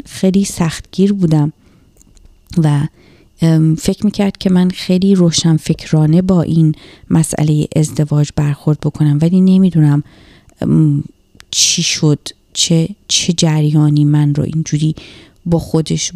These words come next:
برد و با اون سرعت من تصمیم گرفتم که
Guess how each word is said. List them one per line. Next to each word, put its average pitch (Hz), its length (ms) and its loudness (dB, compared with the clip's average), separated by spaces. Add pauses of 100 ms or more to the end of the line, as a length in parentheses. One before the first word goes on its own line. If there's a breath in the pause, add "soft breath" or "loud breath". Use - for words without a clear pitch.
برد 160 640 2 (920)
و 151 200 0 (720 loud breath)
با 170 120 0
اون 180 280 2
سرعت 151 520 -2
من 151 180 2
تصمیم 151 480 0
گرفتم 147 640 0
که 156 280 -4